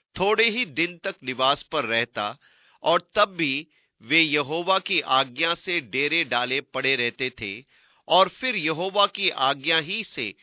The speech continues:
वो प्रस्थान करते थे। गिनती नौ, पन्द्रह से बीस पद। दूसरे शब्दों में, परमेश्वर की इच्छा से वे कूच करते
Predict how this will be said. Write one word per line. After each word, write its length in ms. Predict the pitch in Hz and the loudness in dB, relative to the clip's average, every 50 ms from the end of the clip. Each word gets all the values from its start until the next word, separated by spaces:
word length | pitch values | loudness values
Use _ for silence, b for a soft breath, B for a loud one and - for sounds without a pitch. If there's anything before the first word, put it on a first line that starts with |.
| b b b b _ | b b b b _
वो 140 | 120 143 143 | -6 -6 -6
प्रस्थान 680 | - - 131 139 - - - - 127 120 131 135 135 | -6 -8 -10 -10 -10 -10 -4 -2 0 2 2 0 -2
करते 400 | 127 - 120 107 - - 123 117 | -6 -8 -8 -8 -8 -8 -8 -8
थे। 320 | 113 - - 104 - _ _ _ _ _ _ _ _ _ _ _ _ 110 | -8 -10 -16 -20 -20 _ _ _ _ _ _ _ _ _ _ _ _ -6
गिनती 440 | 104 135 151 151 143 - 160 147 | -4 -4 -4 -4 -4 -2 -2 -2
नौ, 460 | 131 117 123 139 135 117 113 135 175 _ _ _ _ _ _ _ - | -2 0 0 0 2 0 -2 -4 -8 _ _ _ _ _ _ _ -2
पन्द्रह 380 | 151 147 143 139 143 143 143 | 0 0 0 -2 -2 -2 -2
से 220 | 147 - - 143 127 | -2 -4 -6 -8 -8
बीस 340 | 98 87 117 120 123 - - | -8 -8 -10 -10 -8 -10 -10
पद। 260 | - - 110 110 - _ _ _ _ _ _ _ _ _ _ _ | -10 -10 -10 -10 -12 _ _ _ _ _ _ _ _ _ _ _
दूसरे 500 | 120 120 160 202 233 - - 285 294 302 | 0 2 4 4 4 2 0 0 0 2
शब्दों 520 | - - - 165 139 127 127 131 202 226 247 | 2 4 4 4 2 2 0 0 0 0 0
में, 340 | 185 139 120 113 123 170 - _ _ - | 0 0 0 0 -2 -6 -12 _ _ -2
परमेश्वर 640 | 147 139 139 139 147 160 180 202 - - 208 214 214 | -2 0 0 0 0 0 2 2 -2 -2 -2 -2 -2
की 180 | 202 - 202 170 | -2 -4 -4 -4
इच्छा 500 | 151 147 151 - _ - - 196 180 196 | -4 -4 -6 -6 _ -4 -2 -2 -2 -2
से 200 | - - - 185 | -2 -4 -6 -4
वे 180 | 165 165 175 165 | 0 0 -2 -2
कूच 420 | - _ - 143 147 156 - - | -2 _ -8 -6 -6 -4 -6 -4
करते 480 | - 180 165 151 - - 185 196 247 | -2 -2 -2 -2 -2 -4 -4 -4 -4